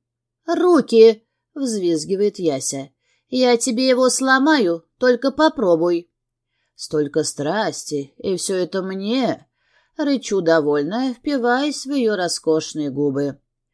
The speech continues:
Вот мне все же больше нравится, когда она молчит. Я давно так никого не хотел,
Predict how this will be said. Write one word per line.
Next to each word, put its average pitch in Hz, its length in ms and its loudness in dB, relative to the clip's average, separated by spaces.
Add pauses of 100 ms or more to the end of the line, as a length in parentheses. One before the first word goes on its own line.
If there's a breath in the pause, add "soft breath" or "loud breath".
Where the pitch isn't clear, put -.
(500)
Вот 220 220 -4
мне 220 260 0
все 269 200 -2
же 262 340 -2 (100)
больше 226 340 2
нравится, 233 500 0
когда 190 380 -2
она 185 180 -6
молчит. 175 680 -8 (840)
Я 247 220 -6
давно 196 360 -6
так 170 200 -6
никого 160 400 0
не 156 120 -2
хотел, 156 600 -2